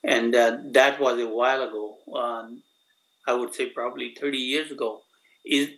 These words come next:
are there any other incidents besides that in the last few years?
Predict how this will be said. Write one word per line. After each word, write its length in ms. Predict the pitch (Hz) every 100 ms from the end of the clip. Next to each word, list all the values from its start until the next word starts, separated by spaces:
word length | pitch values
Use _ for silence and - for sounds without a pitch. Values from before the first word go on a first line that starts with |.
| -
are 140 | 139
there 300 | 135 131 -
any 300 | 165 160 196
other 220 | 180 156 143
incidents 680 | 139 - 120 123 117 - -
besides 640 | 131 120 131 120 120 -
that 300 | - 127 120 -
in 60 | 123
the 100 | 120
last 340 | 120 117 -
few 120 | - 131
years? 480 | 123 - - -